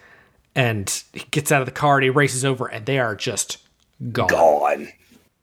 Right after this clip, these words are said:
Speaker 2: So the scene that comes next, he's, you know, he's driving down the road, he's back where he came from. And, uh, obviously he's, he's yelling at himself, but what he kind of beats on the steering wheel, uh, in anger,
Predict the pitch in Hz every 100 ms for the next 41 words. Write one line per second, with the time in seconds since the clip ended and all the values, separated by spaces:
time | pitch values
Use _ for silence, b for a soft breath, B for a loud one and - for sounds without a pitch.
0 | _ _ _ _ _ - - 175 170 -
1 | 147 147 - 285 339 269 - 156 - 165
2 | 135 127 127 113 - 147 135 127 110 95
3 | 98 - - 113 - 147 175 170 135 127
4 | 127 127 - _ 113 104 98 107 113 147
5 | 160 - 139 127 - 90 85 - 87 85
6 | 87 b b _ _ _ _ - 135 139
7 | 139 165 170 202 214 196 170 151 156 135
8 | 120 110 110 117 113 - 131 123 139 131
9 | 135 - 131 104 185 175 165 139 - 127
10 | 123 110 95 98 95 98 B B B _
11 | - 110 110 120 113 107 107 98 92